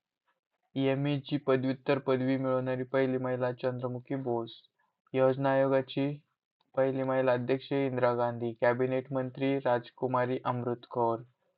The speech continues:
युनोमध्ये नागरी पोलीस सल्लागार पद भूषवणारी पहिली महिला भारतीय किरण बेदी. उच्च न्यायालयाचे मुख्य न्यायाधीश पद भूषवणारी पहिली महिला भारतीय लैला शेठ. दिल्लीच्या तख्तावरील पहिली मुस्लिम राज्यकर्ती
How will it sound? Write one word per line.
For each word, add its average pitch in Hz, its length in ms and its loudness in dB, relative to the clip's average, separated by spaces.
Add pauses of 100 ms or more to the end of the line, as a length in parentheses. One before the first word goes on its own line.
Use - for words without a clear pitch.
(400)
युनोमध्ये 147 640 2
नागरी 135 420 6
पोलीस 143 420 0
सल्लागार 131 480 4
पद 135 220 -2
भूषवणारी 127 580 -2
पहिली 131 340 0
महिला 131 320 -2
भारतीय 120 480 -4
किरण 123 460 -2
बेदी. 113 340 0 (840)
उच्च 139 260 -2
न्यायालयाचे 151 560 2
मुख्य 143 400 -6
न्यायाधीश 139 580 -2
पद 143 140 2
भूषवणारी 127 580 -2
पहिली 131 320 0
महिला 131 300 0
भारतीय 123 540 -4 (360)
लैला 120 420 0
शेठ. 113 300 -6 (840)
दिल्लीच्या 151 760 4
तख्तावरील 143 880 4
पहिली 135 480 2
मुस्लिम 127 540 -4
राज्यकर्ती 117 880 -4